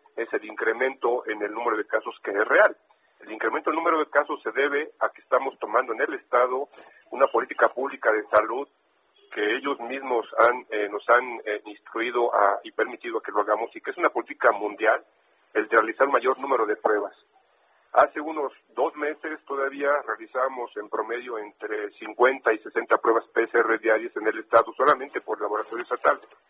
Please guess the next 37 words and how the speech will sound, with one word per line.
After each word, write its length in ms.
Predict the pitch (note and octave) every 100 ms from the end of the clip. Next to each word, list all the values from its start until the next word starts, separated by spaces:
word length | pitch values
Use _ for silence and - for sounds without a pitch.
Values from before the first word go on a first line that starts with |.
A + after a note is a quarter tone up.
| _ _
Ahora 220 | - B2+
estamos 260 | - C3 B2+
realizando 480 | A2+ - B2 - B2
alrededor 500 | G#2+ G#2+ A2 A#2+ A#2+
de 100 | G#2+
entre 220 | - G#2+
cuatrocientas 760 | - G#2 A2 A2 C3 D3 C3+ A#2
y 80 |
seiscientas 540 | - G#2 - A#2+ A#2+ -
pruebas 340 | A#2 A#2 G#2
de 40 | G2+
antígeno, 580 | G2 B2+ C3+ B2+ E3+ _ _ _ _ _ _
y 100 | A2 A#2
esto 200 | - C#3+
pues 140 | -
obviamente 420 | A#2 A#2 A#2 A2+
nos 200 | A2+ G#2+
incrementa 560 | G#2 G#2 G#2 A2 - A2
el 180 | G#2 G#2+
número 280 | A2+ A2+ A2
de 120 | A2
casos, 340 | A#2 A#2 G#2+
tanto 280 | C3 D#3+ C3+
los 120 | A#2+
positivos, 460 | - A#2 A2 C3 D3 -
pero 140 | -
también 340 | E3+ F3 A#3
los 140 | A#3 G#3
negativos. 520 | G#3 G3 A#3+ D3 - _
Afortunadamente 720 | A#2 - - C#3 D3 D#3+ C#3+
todos 180 | - C#3+
estos 180 | C#3+ D3
casos 300 | - - D#3 - _ _ _ _ _
no 180 | C#3 G#3 -
son 120 | C#3+
de 80 | A#2
hospitalización. 840 | - - B2 C3+ C#3+ D3+ G#3 F3+